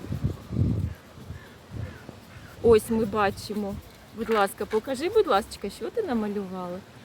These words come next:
Ось ми бачимо перший план: камінці, очерет, пісочок, дерева. Другий план — це наша річка і лінія горизонту.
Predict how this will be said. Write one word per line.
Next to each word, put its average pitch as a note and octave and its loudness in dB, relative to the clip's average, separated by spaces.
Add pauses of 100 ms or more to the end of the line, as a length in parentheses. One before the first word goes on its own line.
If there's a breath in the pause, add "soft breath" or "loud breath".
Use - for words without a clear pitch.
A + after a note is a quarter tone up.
(120)
Ось A3+ 6
ми A3+ 2
бачимо G#3 0
перший A#3 -4 (100)
план: F#3 -2 (160)
камінці, G3+ 0 (320)
очерет, G3 0 (360)
пісочок, G3+ -2 (480)
дерева. F#3+ 0 (480)
Другий A#3+ 4
план — G3 2 (360)
це G#3 0
наша F#3+ -2
річка G4 -2 (460)
і F4+ 6 (440)
лінія B3 0 (300)
горизонту. A#3 2